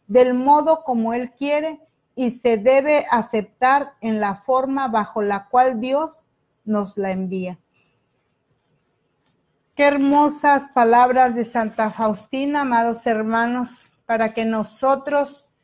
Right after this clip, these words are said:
siempre nos mantengamos firmes, confiando plenamente en esa bondad de Dios.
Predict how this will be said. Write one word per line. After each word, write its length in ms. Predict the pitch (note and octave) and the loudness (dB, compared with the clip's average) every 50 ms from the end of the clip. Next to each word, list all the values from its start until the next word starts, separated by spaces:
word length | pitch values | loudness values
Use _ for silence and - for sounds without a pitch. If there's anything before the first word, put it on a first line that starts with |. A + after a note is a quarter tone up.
| _ _ | _ _
siempre 580 | _ _ - - D4 D#4 D#4 D#4+ D4+ D#4 E4+ E4 | _ _ -8 -4 0 2 2 0 0 -2 -2 -2
nos 200 | D4+ D4 C4+ B3 | 0 -2 -2 -2
mantengamos 960 | B3+ A#3+ A3+ A3 A3 - A#3 A#3 A3+ A3+ A#3 A#3 A#3 A#3+ B3 B3 A#3+ B3 - | -2 -2 -2 -4 -4 -6 -6 -6 -4 0 0 0 0 0 -4 -4 -6 -6 -10
firmes, 680 | _ C#4+ C#4+ D4 D4 D4 D4 C#4+ D4 C#4+ C4+ - _ _ _ _ _ _ _ | _ -6 -6 -4 -4 -4 -6 -6 -6 -8 -8 -12 _ _ _ _ _ _ _
confiando 840 | - A#3+ A#3+ A#3+ A3+ A3+ - C4+ C#4 C4+ C#4 C#4 C#4 C4+ C#4 C4+ C4+ | 0 0 2 2 0 -2 0 0 2 2 2 2 0 0 0 -2 -2
plenamente 960 | C4 C4 B3+ B3+ B3+ B3 B3 B3 B3+ C4+ C#4+ D4 D4 C#4+ - - A#3+ A#3 - _ _ _ _ _ _ _ _ _ | -4 -4 -4 -2 -2 -2 0 0 -2 -2 -2 -2 -4 -4 -4 -6 -6 -6 -8 _ _ _ _ _ _ _ _ _
en 220 | _ A#3 A#3 A#3 A#3+ | _ 0 2 2 2
esa 320 | A#3+ A#3 A#3+ - C4 B3 | 2 -2 0 2 2 2
bondad 500 | A#3 A3+ A3+ A3 G#3+ G#3 G3 G3+ G3 G3 | 2 2 0 0 0 0 0 0 0 0
de 160 | F#3+ G3+ G3 | -2 -4 -6
Dios. 500 | F#3+ F#3+ F#3+ F#3 F3+ F3+ - - _ _ | -4 -6 -6 -6 -8 -10 -12 -18 _ _